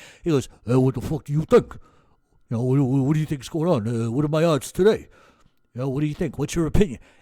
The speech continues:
It just, the way he did it, the way he said it, terrified. It, it jolted me. I jumped, and he looked at me like I was on fucking crack.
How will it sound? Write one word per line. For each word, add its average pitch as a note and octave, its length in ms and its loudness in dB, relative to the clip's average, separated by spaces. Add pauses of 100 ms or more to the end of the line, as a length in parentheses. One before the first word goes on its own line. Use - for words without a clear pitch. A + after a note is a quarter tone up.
It G#3+ 100 -6
just, G3 200 -10 (200)
the C#3+ 100 -6
way D3 180 -2
he A3 140 -4
did D#3 180 -6
it, D3+ 180 -8
the C3+ 80 -8
way C3 160 -4
he E3+ 120 -8
said C3 260 -6
it, - 160 -10 (240)
terrified. D3 720 -4
It, D3+ 160 -12
it D3 160 -10
jolted F#3+ 420 0
me. A#2 60 -12
I C#3+ 80 -6
jumped, - 580 -2
and E3 100 -10
he F3 80 -6
looked G3 220 -4
at D#3 80 -10
me D#3 100 -8
like D3 180 -4
I C#3+ 60 -2
was C#3 160 -2
on C3+ 160 -6
fucking B2+ 400 -14
crack. F3+ 400 -10